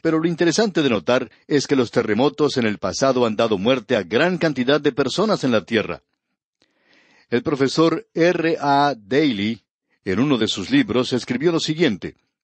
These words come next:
"En los últimos cuatro mil años, los terremotos han causado la pérdida de trece millones de vidas,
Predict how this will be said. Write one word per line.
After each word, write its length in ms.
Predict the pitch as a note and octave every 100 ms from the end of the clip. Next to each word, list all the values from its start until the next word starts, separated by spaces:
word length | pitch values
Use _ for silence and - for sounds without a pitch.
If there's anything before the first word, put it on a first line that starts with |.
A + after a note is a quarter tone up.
| _ _ _ _ _
"En 180 | A#2+ C#3
los 180 | D3+ D#3+
últimos 460 | G#3 E3 D#3+ C#3
cuatro 360 | - C3 A#2+ A#2+
mil 240 | B2 F#3+
años, 500 | D3 G#2 E2+ F2 - - _ _ _
los 200 | G2+ G2
terremotos 580 | - B2+ C#3 F3 E3 D3
han 140 | D3+
causado 480 | C#3+ A#2+ G2+ C#3+ C#3
la 100 | B2
pérdida 460 | G2 C#3+ C3+ C#3 B2+
de 160 | A2+
trece 420 | F#2+ - F3 E3 C#3+
millones 460 | B2 G#2 D3 C3+
de 80 | A2
vidas, 440 | B2+ A#2+ F2 F#2